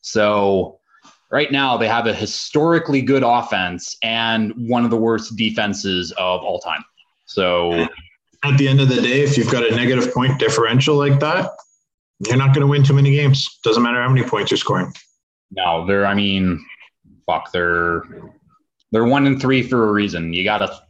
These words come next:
Speaker 1: stop people from scoring. That's, I mean, half the game.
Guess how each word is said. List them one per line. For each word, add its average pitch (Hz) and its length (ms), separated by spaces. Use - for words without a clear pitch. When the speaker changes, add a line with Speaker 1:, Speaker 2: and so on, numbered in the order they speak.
Speaker 1:
stop - 440
people 95 240
from 90 160
scoring. 78 440
That's, 80 340
I 85 40
mean, 87 140
half - 480
the 87 60
game. 90 520